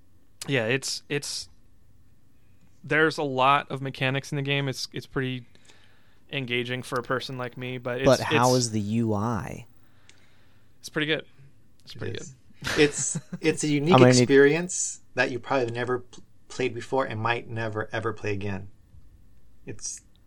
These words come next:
Speaker 3: it's, it's, I recommend it. At least try it.
Speaker 1: Yeah.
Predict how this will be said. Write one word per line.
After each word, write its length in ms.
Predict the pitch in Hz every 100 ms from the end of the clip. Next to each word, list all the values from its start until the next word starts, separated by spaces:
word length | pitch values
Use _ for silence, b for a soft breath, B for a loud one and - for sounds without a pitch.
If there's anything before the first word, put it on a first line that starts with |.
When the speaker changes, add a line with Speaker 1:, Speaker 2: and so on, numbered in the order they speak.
| -
Speaker 3:
it's, 440 | - 131 - - -
it's, 200 | 139 -
I 160 | 131
recommend 400 | 135 143 123 107
it. 120 | - - - -
At 100 | 123
least 180 | 139 -
try 160 | 110
it. 80 | 98
Speaker 1:
Yeah. 180 | 135 117